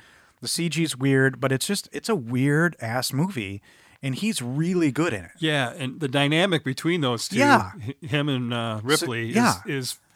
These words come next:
Speaker 2: is, is fucking
Speaker 1: Sigourney's
Speaker 2: great.
Speaker 1: great in it.
Speaker 2: Yeah.
Speaker 1: It's really a, it, and, and it's, that movie almost feels French in a way. It has those kind of unique artistic, <laughs> and the director's cut is really great, and it improves, I think, on the original.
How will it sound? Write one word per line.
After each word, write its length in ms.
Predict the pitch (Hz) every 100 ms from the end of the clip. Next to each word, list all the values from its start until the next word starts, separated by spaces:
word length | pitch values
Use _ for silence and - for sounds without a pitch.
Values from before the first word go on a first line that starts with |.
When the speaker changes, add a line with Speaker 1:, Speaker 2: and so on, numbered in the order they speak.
| _ _ -
Speaker 2:
is, 180 | 131
is 80 | -
fucking 80 | -
Speaker 1:
Sigourney's 580 | 170 139 139 147 185 180
Speaker 2:
great. 300 | 143 123 123
Speaker 1:
great 100 | 120
in 60 |
it. 80 | 127
Speaker 2:
Yeah. 120 | 160 160
Speaker 1:
It's 160 | 147 127
really 460 | 123 175 254 254
a, 160 | 165 - -
it, 200 | 156 -
and, 200 | 156 151 -
and 140 | 151
it's, 280 | 156 - - - - - _ 120
that 220 | 120 160
movie 180 | 135 123
almost 280 | 110 107 -
feels 200 | 113 -
French 320 | 127 110 110
in 60 | 107
a 40 |
way. 280 | 104 104 120
It 100 | 120
has 260 | 120 117 -
those 160 | 120
kind 160 | - 123
of 60 | 117
unique 460 | 117 123 123 113
artistic, 540 | 117 131 147 147 123 110 - -
<laughs> 220 | - _
and 160 | 165 165
the 60 |
director's 380 | 151 165 180 160
cut 200 | - 147
is 140 | 127 117
really 260 | 139 135
great, 280 | 123 123 113
and 120 | 117
it 100 | 120
improves, 420 | 117 120 139 123 117
I 80 |
think, 200 | 113 123 113
on 100 | 113
the 80 | 110
original. 460 | 117 117 117 113